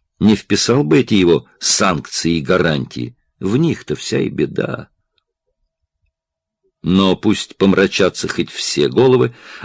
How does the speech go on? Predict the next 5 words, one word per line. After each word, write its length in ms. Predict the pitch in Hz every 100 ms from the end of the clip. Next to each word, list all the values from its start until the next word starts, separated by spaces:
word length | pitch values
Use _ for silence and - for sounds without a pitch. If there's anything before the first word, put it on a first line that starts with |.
| -
а 160 | 92
моя 340 | 98 117 151 156
да 200 | 123 107
останется 720 | 104 - 113 110 98 - 95
непомраченной. 960 | 85 - 80 71 - 85 78 67 64